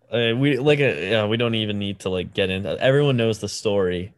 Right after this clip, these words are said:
but I think what the story that doesn't get told is just how much it shaped the N H L. 'Cause if Colorado wasn't there,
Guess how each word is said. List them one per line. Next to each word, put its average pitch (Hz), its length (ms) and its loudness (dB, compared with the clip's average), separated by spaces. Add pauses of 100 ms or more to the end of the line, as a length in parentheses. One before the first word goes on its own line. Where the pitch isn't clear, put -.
(680)
but 95 400 2 (160)
I 117 60 -4
think 139 220 0
what 120 180 -2 (720)
the 135 100 -10
story 131 260 0
that 120 140 2
doesn't 117 300 2
get 98 200 -2
told 95 360 -6
is 92 80 -10
just - 180 -10
how 104 320 -4
much 98 300 -6
it 78 80 -10
shaped - 580 -10
the 92 140 -8
N 90 100 -6
H 76 220 -10
L. 76 280 -8 (480)
'Cause 110 280 -4
if 123 320 -2
Colorado 120 960 2 (240)
wasn't 101 580 -2
there, 90 480 -4